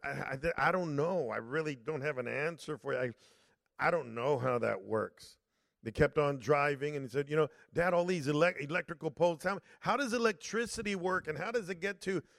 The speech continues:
buildings in our house?" And Dad says, "Well, son, I, I really, I don't know. I,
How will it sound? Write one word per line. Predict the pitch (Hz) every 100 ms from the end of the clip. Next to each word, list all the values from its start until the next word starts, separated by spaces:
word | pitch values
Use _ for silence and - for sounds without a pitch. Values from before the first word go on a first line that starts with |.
| - 123
buildings | 180 208 185 175 160 123
in | 131
our | 143 127
house?" | 143 202 190 156 -
And | 143 127 - _ _ -
Dad | 147 151
says, | 143 135
"Well, | 170 160
son, | 170 -
I, | 135 127 - - - - -
I |
really, | 117 147 156 143 _ _ _ _ _ -
I | 117
don't | 139 123
know. | 117 147 208
I, | 131 120 110